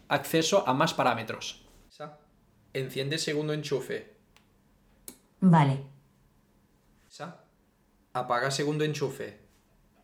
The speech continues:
Speaker 2: Vale.
Speaker 1: Alexa, activa el enchufe del jardín.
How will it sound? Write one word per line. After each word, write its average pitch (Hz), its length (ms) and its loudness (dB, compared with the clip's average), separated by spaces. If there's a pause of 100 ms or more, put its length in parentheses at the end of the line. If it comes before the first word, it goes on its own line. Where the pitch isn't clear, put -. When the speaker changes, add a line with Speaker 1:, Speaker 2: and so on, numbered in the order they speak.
(760)
Speaker 2:
Vale. 156 420 6 (560)
Speaker 1:
Alexa, - 220 -20 (580)
activa 131 380 -2
el 165 60 -4
enchufe 160 280 -4
del 170 140 0
jardín. 117 480 -2